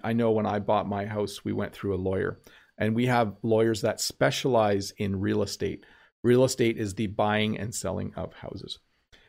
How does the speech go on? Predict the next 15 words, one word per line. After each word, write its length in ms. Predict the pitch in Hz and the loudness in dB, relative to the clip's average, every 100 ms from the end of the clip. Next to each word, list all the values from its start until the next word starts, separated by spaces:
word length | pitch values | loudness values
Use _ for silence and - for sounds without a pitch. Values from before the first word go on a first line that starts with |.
| _ | _
Hey, 140 | 196 165 | 8 10
I 100 | 143 | 10
do 120 | 156 | 8
wanna 220 | 147 135 | 8 6
thank 280 | - 139 127 | 4 2 2
Random 480 | 113 127 131 131 113 | 0 2 4 2 2
Videos 480 | 120 123 147 156 - | 2 4 2 -2 -8
for 180 | - | -2
becoming 400 | 127 123 120 120 | -2 0 0 2
a 40 | 113 | 2
member. 340 | 120 131 185 | 0 2 0
Thank 260 | - 127 120 | -2 -4 -4
you 60 | |
so 200 | 113 - | -4 0
much, 400 | 117 123 - - | 2 0 -2 -10